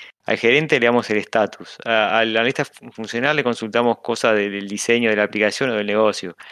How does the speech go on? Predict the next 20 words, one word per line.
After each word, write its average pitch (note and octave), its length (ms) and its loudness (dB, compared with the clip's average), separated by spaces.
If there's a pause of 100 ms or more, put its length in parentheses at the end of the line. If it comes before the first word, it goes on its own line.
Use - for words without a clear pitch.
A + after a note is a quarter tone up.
(180)
Al A#2 120 0
usuario D3 600 4
hacemos A#2+ 340 -4
a A#2 40 0
veces - 280 -4
un, G#2+ 120 -8
un A2+ 220 -6
A A2+ 100 2
T, G#2 280 2
o G2+ 40 -10
sea, A#2+ 180 -2 (480)
estamos D3+ 340 0
ahí, A#2+ 160 2
estamos B2+ 260 -2
en, A2+ 200 0
somos E3 200 0
como A#2 240 0
que A2 80 -4
un, A#2 460 -6
un, A#2+ 160 -12